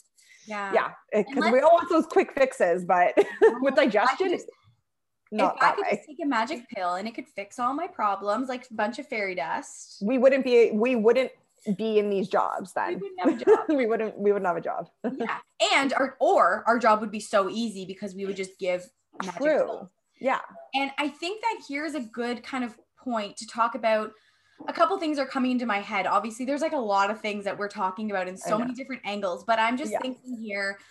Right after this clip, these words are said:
Speaker 1: a few things. I'm thinking, number one, let's talk about foods that are going to trigger heartburn,
Speaker 2: For
Speaker 1: like,
Speaker 2: sure.
Speaker 1: what common foods are. Um,
Speaker 2: Yeah.
Speaker 1: B, after we're done talking about that, let's really talk about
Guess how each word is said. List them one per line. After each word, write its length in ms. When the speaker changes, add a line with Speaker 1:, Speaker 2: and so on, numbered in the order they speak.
Speaker 1:
a 80
few 220
things. 260
I'm 140
thinking, 260
number 240
one, 280
let's 220
talk 200
about 260
foods 400
that 280
are 100
going 280
to 200
trigger 720
heartburn, 360
Speaker 2:
For 60
Speaker 1:
like, 80
Speaker 2:
sure. 60
Speaker 1:
what 200
common 340
foods 260
are. 300
Um, 280
Speaker 2:
Yeah. 120
Speaker 1:
B, 380
after 420
we're 120
done 180
talking 360
about 260
that, 260
let's 260
really 280
talk 240
about 320